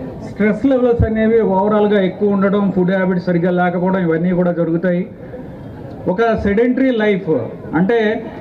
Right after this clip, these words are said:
ఎక్కువగా ఫిజికల్ యాక్టివిటీ లేకుండా మెంటల్గా ఎక్కువగా, మెంటల్ యాక్టివిటీ ఉన్న లైఫ్కి మనము ఎక్కువగా అలవాటు పడ్డాము. ఎందుకంటే ట్రాన్స్‌పోర్ట్ ఫెసిలిటీ కానీ ఎక్కడా కూడా మనం ఫిజికల్‌గా కష్టపడాల్సిన అవసరం లేని లైఫ్ మనము అలవాటు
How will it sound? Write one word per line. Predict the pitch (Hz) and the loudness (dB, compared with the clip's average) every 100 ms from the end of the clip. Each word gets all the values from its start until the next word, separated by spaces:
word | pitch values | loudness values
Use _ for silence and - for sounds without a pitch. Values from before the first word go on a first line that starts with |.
| - | -4
ఎక్కువగా | 151 156 247 247 226 240 | -4 0 2 2 2 0
ఫిజికల్ | 240 202 220 233 226 | 0 0 0 0 0
యాక్టివిటీ | 214 220 220 220 | 0 0 0 2
లేకుండా | 220 214 214 208 214 214 175 | 0 0 0 0 2 2 2
మెంటల్గా | 180 185 208 202 208 | 0 0 0 2 2
ఎక్కువగా, | 196 185 202 202 202 | 2 0 0 2 2
మెంటల్ | 160 180 196 | 0 0 2
యాక్టివిటీ | 196 190 196 190 | 0 0 -2 0
ఉన్న | 190 185 | 2 2
లైఫ్కి | 180 180 220 220 226 220 | 2 2 0 0 0 2
మనము | 190 190 190 185 | 2 2 2 2
ఎక్కువగా | 175 190 185 190 | 0 0 2 2
అలవాటు | 170 175 175 | 2 0 0
పడ్డాము. | 170 160 165 160 175 - - - 156 - | 0 0 0 0 -2 -6 -12 -12 -12 -4
ఎందుకంటే | 156 185 190 196 180 | 0 0 2 0 0
ట్రాన్స్‌పోర్ట్ | 180 180 196 185 185 | -2 -2 0 0 0
ఫెసిలిటీ | 180 185 180 185 180 | 0 0 2 0 0
కానీ | 180 190 | 0 0
ఎక్కడా | 175 220 240 226 | 0 0 -2 0
కూడా | 220 226 | 0 2
మనం | 208 208 196 - - - | 2 2 0 -4 -10 -2
ఫిజికల్‌గా | 185 202 214 208 - | 0 2 2 0 0
కష్టపడాల్సిన | 185 - 233 226 226 220 208 202 | -4 -2 -2 2 2 0 0 -2
అవసరం | 190 202 190 | 0 2 2
లేని | 190 185 | 2 2
లైఫ్ | 185 180 185 180 | 2 0 0 0
మనము | 175 170 165 165 151 | 2 2 2 2 2
అలవాటు | 160 170 160 | 0 0 0